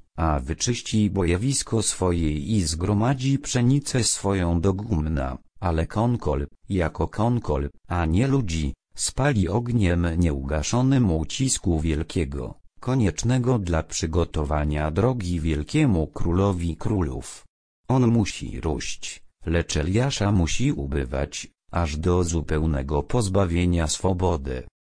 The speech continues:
Obecnie słyszymy to świadectwo z ust skromnej gromadki sprawującej dziś dzieło Eliasza.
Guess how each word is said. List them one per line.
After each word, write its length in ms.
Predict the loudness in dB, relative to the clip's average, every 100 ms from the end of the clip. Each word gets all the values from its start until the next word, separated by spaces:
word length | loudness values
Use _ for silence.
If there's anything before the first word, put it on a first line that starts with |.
| _ _ -2
Obecnie 680 | 0 0 -2 -4 -2 -2
słyszymy 600 | -2 0 2 2 2 2 0
to 220 | -2 -2
świadectwo 880 | -4 -2 -2 0 -2 -4 -8 -4 -2
z 120 | -2
ust 360 | -4 -4 -4 -6
skromnej 680 | -8 -2 2 2 2 2 0
gromadki 720 | 0 0 2 0 -4 -2 -2
sprawującej 880 | 0 -2 -2 0 -2 -4 -4 -4 -2
dziś 300 | 0 0 0
dzieło 500 | 0 0 0 0 0
Eliasza. 720 | 0 0 0 -2 -2 -4